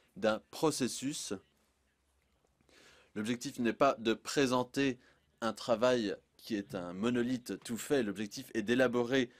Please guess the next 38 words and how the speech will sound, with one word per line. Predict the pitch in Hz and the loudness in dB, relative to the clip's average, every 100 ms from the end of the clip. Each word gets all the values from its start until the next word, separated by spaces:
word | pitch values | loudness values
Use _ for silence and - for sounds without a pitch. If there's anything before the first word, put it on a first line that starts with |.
| - _ - | -20 _ -10
des | 101 107 101 92 87 - _ _ - | -2 0 0 -2 -6 -12 _ _ -20
recommandations | - 113 110 107 110 - 147 120 | -6 -4 0 0 0 0 0 0
en | 110 | 0
commun | - 127 135 | 2 2 2
avec | 135 107 107 | 2 -2 -2
la | 107 | -4
communauté | 95 104 104 107 127 | -4 -2 -2 -2 -2
internationale. | 113 110 101 104 127 135 98 | 0 0 -2 -2 -2 0 0
Et | 92 | -4
peut-être | 101 123 113 104 | -4 -4 -4 -6
que | 95 113 | -6 -2
l'I | 101 110 | -2 -2
G | 98 95 139 | -2 0 0
F | - - _ - _ _ - | -2 -14 _ -20 _ _ -4
pourrait | 135 127 | 2 2
être | 131 127 - - | 4 0 -2 -6
un | 104 | -4
forum | 113 101 208 - - | 0 2 0 -2 0
approprié | 135 - 127 - 110 104 135 165 _ _ _ - | 0 2 -2 0 -2 2 0 -2 _ _ _ -2
pour | 113 | 0
mener | 107 117 120 | 2 2 0
des | 104 | 0
travaux | - 104 123 | 0 0 0
supplémentaires | 120 135 117 117 107 104 131 | -2 -4 0 0 0 0 0
à | 107 | 0
cet | - 101 | -2 -4
égard. | 101 90 87 82 - - _ _ _ _ _ _ _ _ _ _ _ - | -4 -2 -2 -4 -8 -20 _ _ _ _ _ _ _ _ _ _ _ -18
Je | 95 | -12
sais | 98 110 | -8 -6
qu'il | 107 | -6
aura | 90 85 92 | -6 -4 -4
lieu, | 101 117 - | 0 -2 -2
euh, | 73 - - | -10 -14 -12
à | 95 | -8
Berlin | 90 113 104 117 | -4 -4 -2 -4
l'année | 104 98 | -4 -6
prochaine. | - 87 - - | -10 -14 -12 -10
Merci. | 92 107 - 76 | -8 -8 -8 -14